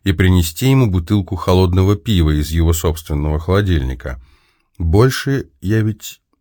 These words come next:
ничего не могу сделать», подумала Надя и покачала головой. Оставалось надеяться на лучшее. «Рассказывай, Надя», скомандовал Бэкстрём, как только расположился на стуле для посетителей в её кабинете,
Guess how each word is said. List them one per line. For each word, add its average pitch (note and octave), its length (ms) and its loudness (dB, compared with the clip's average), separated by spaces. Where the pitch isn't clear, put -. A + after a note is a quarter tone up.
ничего C3 560 -2
не B2 80 0
могу C#2 280 -2
сделать», B1+ 520 -12
подумала D#2 420 2
Надя A#2+ 300 2
и G#2+ 60 0
покачала E2 580 -2
головой. D2+ 420 -2
Оставалось E2+ 880 0
надеяться E2+ 600 2
на E2 120 2
лучшее. C#2+ 440 -8
«Рассказывай, D#2+ 760 0
Надя», E2+ 480 4
скомандовал F#2 640 2
Бэкстрём, A#2 540 2
как G#2+ 220 -2
только A2+ 360 2
расположился F#2+ 760 2
на F2+ 140 4
стуле F#2 320 0
для D#2+ 160 2
посетителей E2+ 720 -2
в D#2+ 40 2
её F2 300 2
кабинете, E2+ 680 0